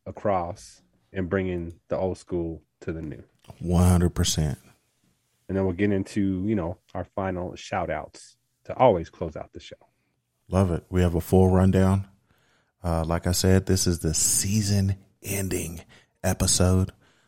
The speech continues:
Speaker 2: So we're gonna have some fun with it. We're gonna talk about some shit. We're gonna talk about golf. And we're gonna talk about some not so golf things. And we're gonna hit you over the head with some stuff. And, uh, then wrap up the season.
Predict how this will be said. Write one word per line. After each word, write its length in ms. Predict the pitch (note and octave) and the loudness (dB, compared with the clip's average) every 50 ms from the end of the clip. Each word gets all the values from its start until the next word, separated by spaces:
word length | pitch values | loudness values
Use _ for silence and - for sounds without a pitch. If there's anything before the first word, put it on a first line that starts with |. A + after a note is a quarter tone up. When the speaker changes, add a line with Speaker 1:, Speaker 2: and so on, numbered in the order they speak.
| _ _ | _ _
Speaker 2:
So 200 | - - B2+ B2 | -2 2 4 6
we're 120 | A#2+ B2+ A#2+ | 6 6 6
gonna 140 | G#2+ A2 G#2 | 6 6 6
have 140 | G2 F#2+ F#2+ | 6 4 2
some 160 | - F2+ F2+ | 2 0 0
fun 300 | - - F#2 F2+ F2+ F2+ | 0 0 0 2 2 2
with 180 | F#2 F2+ - F#2+ | 0 0 -2 -2
it. 140 | F#2 - | -4 -2
We're 160 | - A2 A#2 A2 | -4 -4 -2 0
gonna 200 | G#2 G2+ G2 F#2+ | 2 2 0 0
talk 220 | G2+ G2 F#2 - | 0 0 0 0
about 280 | F#2 E2 F2+ F#2 F2 - | 2 2 2 2 2 0
some 180 | - F2 E2+ | -2 -4 -4
shit. 400 | - - - G2 F#2+ F#2+ F2+ - | -4 -2 0 4 4 4 2 0
We're 520 | - _ - _ _ _ _ _ _ - D3 | -4 _ -20 _ _ _ _ _ _ 0 2
gonna 40 | C3+ | 4
talk 160 | D3 C3+ B2+ | 6 6 6
about 240 | A#2+ A#2+ A#2+ A#2 G2 | 8 8 8 8 8
golf. 500 | - F#2 F#2+ G2 G#2 G#2 - - - - _ _ _ _ _ _ _ _ - | 8 10 10 10 10 8 4 -2 -12 -16 _ _ _ _ _ _ _ _ -2
And 100 | A2 A2+ | 2 4
we're 60 | A#2 | 4
gonna 120 | A2+ A2+ G#2+ | 4 4 4
talk 220 | - A#2+ A#2 A#2 | 4 4 4 4
about 180 | A2+ A2 A2 - | 4 2 0 0
some 220 | - G#2+ G#2 G2 | 0 0 2 4
not 240 | G2 G#2 A2 - - | 4 4 4 2 0
so 180 | - - F2+ E2 | -2 0 0 2
golf 280 | D#2+ E2 E2 E2+ - | 2 2 2 2 0
things. 360 | - F2 F2 F2 E2+ F2 - F#2+ | 0 0 0 0 0 -2 0 0
And 260 | G#2+ A#2 B2+ A#2+ - - - - - _ - | 2 2 2 0 -2 -8 -20 -20 -18 _ -4
we're 80 | E3 | 2
gonna 160 | D#3 C#3+ C3+ C3+ | 4 4 6 6
hit 180 | D3 - - | 6 6 6
you 80 | C3 B2 | 8 8
over 140 | A#2+ A2+ A2 | 8 8 6
the 60 | A2 | 4
head 260 | A#2+ A#2+ B2 B2 - | 4 4 2 2 2
with 100 | A#2 A#2 | 0 -2
some 140 | - A#2 A#2 | -2 -2 -2
stuff. 440 | - - A2+ B2 C#3 C#3+ - - - _ _ _ _ _ _ _ _ _ - | 0 2 2 2 0 0 -6 -12 -20 _ _ _ _ _ _ _ _ _ -2
And, 420 | - G#2+ A2 G#2+ G#2+ G#2+ G#2+ G#2+ G#2 | 2 4 6 6 6 6 4 6 6
uh, 320 | G#2+ G#2+ G#2 G#2 G#2 - - - | 6 6 6 6 4 2 0 0
then 340 | A2 A2+ A2+ A2+ A2 A2 G#2 | 2 6 6 6 6 6 6
wrap 300 | - G2+ A#2 B2 - - | 8 10 10 10 10 8
up 140 | B2+ - | 6 6
the 100 | - A#2+ | 6 2
season. 500 | A2+ - A#2+ A#2+ C#3 C#3+ D#3 E3 F3 E3+ | 4 6 6 6 6 6 4 2 2 0